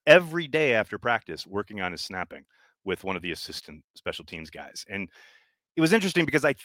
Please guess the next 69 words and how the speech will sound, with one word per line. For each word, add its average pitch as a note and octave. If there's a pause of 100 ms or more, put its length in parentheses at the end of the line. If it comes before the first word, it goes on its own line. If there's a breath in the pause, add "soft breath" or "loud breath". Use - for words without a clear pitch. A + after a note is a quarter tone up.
(160)
think A#3+
at D#3
the B2
time, G#3
you C#3+
kinda C4
got G#3+
the D#3
vibe C#3+
from C3
the A#2
special B2
teams D3
guy, A2+
like, G#2+
"Okay, G2 (560 soft breath)
all G2+
right, F2+
we've F#2
had, B2
like, F2+
ten, G#2+
twelve G#2
snaps. F#2
We, G2 (100)
we F#2+
can F#2+
go F2
now." D2 (100)
And F2+
Coco C#3
was A#2+
just, G2
like, D#2+ (160)
on G2
it C#2+ (300)
and D2+
just F#2
wanted F#2+
to F2+
keep G2
going G2
and D2+
like, D#2
"Oh, F#2+
I A2
think D#3+
I D#3+
can D3
do B2+
a -
little A#2+
better," G2+
and D2+
blah, G#2+
blah, A#2
blah, A2+
blah. G#2 (280 loud breath)
And C#4+
this F4+
is D#4
while B3+
he A#3
was, A#3+
like, G#3+
the F3+
number G3+
two G#3
guy. C#3